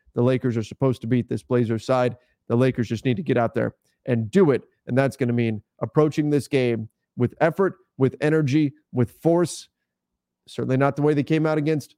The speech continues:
Houston, but instead the way they closed out the game against Phoenix. That's what needs to carry over. Speaking of the game against Phoenix, you know, Darvin Ham made a big move. And by the way, actually, before I even get into the starting lineup, there was a play or a, a moment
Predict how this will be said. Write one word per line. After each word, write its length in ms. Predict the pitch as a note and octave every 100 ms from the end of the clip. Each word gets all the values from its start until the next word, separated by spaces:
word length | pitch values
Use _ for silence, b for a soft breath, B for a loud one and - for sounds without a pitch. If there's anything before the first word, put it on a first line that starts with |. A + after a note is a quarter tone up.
| _ _
Houston, 500 | A3+ F#3+ C3 A2+ - _ _ _
but 80 | A#2+
instead 300 | A#2 - D3+
the 80 | A#2+
way 120 | C3+
they 120 | C3
closed 360 | B2+ C3+ C3 B2
out 200 | F3+ G#3
the 80 | C3
game 280 | A2 F#2 - _
against 300 | A#2+ A#2+ -
Phoenix. 300 | D3+ A#2+ -
That's 260 | B2+ C3 -
what 140 | B2
needs 340 | B2+ A#2+ - _ _ _
to 100 | B2
carry 300 | C#3 A2+ A#2
over. 300 | B2 A2 - b b b
Speaking 340 | - A#3 A3+
of 60 | A#3
the 80 | G#3+
game 200 | A3 G#3+
against 220 | G3+ -
Phoenix, 360 | D#3 A2 - _ _ _ _ _ _ _ _ _ _ -
you 100 | E3
know, 60 |
Darvin 320 | D3+ E3 F#3
Ham 240 | E3+ E3 D#3
made 140 | C#3+
a 20 |
big 200 | C3 B2+
move. 260 | C#3 C#3+ A2 b b _ -
And 140 | F#3+
by 120 | C#4+
the 80 | D#4
way, 100 | G3
actually, 280 | D3+ E3 A3
before 240 | E3 A#3+
I 80 | C4
even 160 | G#3+ D#3
get 160 | D#3
into 160 | C#3+ B2+
the 40 |
starting 320 | A#2+ C#3+ B2+
lineup, 300 | A#2+ C3 A#2 - _ _ _ _ _ _ _
there 120 | C#3
was 120 | F3
a 60 | G#3
play 380 | - C#3 A2 A#2 - _ -
or 140 | C#3
a, 100 | B2 C3+
a 80 |
moment 360 | C3+ D#3+ C3 A#2+